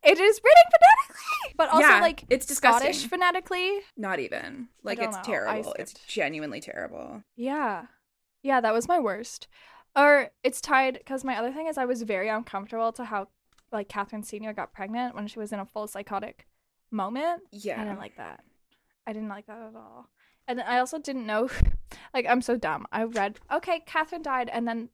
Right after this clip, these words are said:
Speaker 1: ha-, there was a baby that was born, and I was like, "Where did the baby come from? Whose is it? I need to ask Katie."
Speaker 2: Okay, no, I had the same moment. I had the same moment because they don't fucking tell you she was pregnant.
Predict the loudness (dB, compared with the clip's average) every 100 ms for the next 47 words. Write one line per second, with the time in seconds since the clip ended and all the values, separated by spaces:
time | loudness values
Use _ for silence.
0 | -16 -14 -6 -2 0 -2 -2 -2 0 -2
1 | -4 -8 -8 -8 -8 -10 -8 -6 -6 -12
2 | -14 _ _ _ _ -2 0 -2 -2 -2
3 | -2 -4 -8 -12 -14 -2 0 2 0 -4
4 | -2 -2 -2 -4 -2 0 -2 -4 -4 -2
5 | -6 -10 -10 -8 -4 -2 -2 -2 -6 -8
6 | -8 -8 -6 -8 -8 -8 -8 -8 -4 0
7 | 0 -2 -8 -8 -8 -8 -8 -8 -10 -10
8 | -8 -6 -4 -4 -6 _ 2 2 0 -2
9 | 0 -2 -4 -6 -8 -8 -8 -8 -8 -8
10 | -8 -12